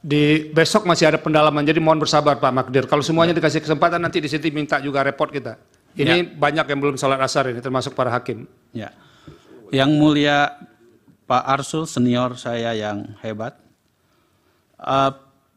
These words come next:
Speaker 2: saya tentu Pak Arsul lebih berpengalaman dibandingkan dengan kami di D P R. Tetapi ketika, eh, tadi saya menyampaikan ini ada dua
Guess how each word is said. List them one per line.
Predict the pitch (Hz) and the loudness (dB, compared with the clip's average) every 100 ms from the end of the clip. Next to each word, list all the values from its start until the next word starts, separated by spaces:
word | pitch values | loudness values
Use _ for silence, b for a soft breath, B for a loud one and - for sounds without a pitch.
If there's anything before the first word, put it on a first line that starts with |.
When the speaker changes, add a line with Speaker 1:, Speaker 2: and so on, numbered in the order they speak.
| _ _ _ _ _ _ | _ _ _ _ _ _
Speaker 2:
saya | - 143 156 180 - - _ _ _ _ _ _ _ _ - _ | -4 0 2 0 -2 -10 _ _ _ _ _ _ _ _ -20 _
tentu | 156 143 143 180 180 - - | 2 2 2 0 -2 -8 -6
Pak | 131 | -2
Arsul | 127 160 165 156 - - _ _ _ - | -2 -2 -4 -6 -10 -20 _ _ _ -4
lebih | 131 135 131 | 0 0 0
berpengalaman | - 117 110 101 101 123 156 156 _ _ _ - | -2 -2 -2 -2 -4 -8 -10 -14 _ _ _ -16
dibandingkan | - 113 101 104 107 107 | -8 -6 -4 -6 -6 -8
dengan | 107 101 107 | -8 -10 -12
kami | 87 127 | -12 -12
di | 170 104 90 - _ _ _ _ | -12 -12 -12 -16 _ _ _ _
D | 101 98 | -10 -10
P | 95 | -10
R. | - 151 _ _ _ _ _ - _ - - _ _ _ _ _ | -12 -16 _ _ _ _ _ -20 _ -20 -20 _ _ _ _ _
Tetapi | 127 117 120 113 175 190 175 _ _ | -6 -2 -2 -2 -6 -6 -10 _ _
ketika, | 135 127 123 - 117 113 - - | -6 -6 -8 -4 -4 -4 -10 -14
eh, | 113 107 101 | -6 -4 0
tadi | 120 139 | 0 0
saya | 135 123 | 0 -2
menyampaikan | 120 120 117 120 - 117 127 | 0 -2 -4 -6 -6 -6 -4
ini | 120 120 | -6 -6
ada | 117 110 110 | -6 -8 -8
dua | 113 107 101 101 | -4 -4 -4 -8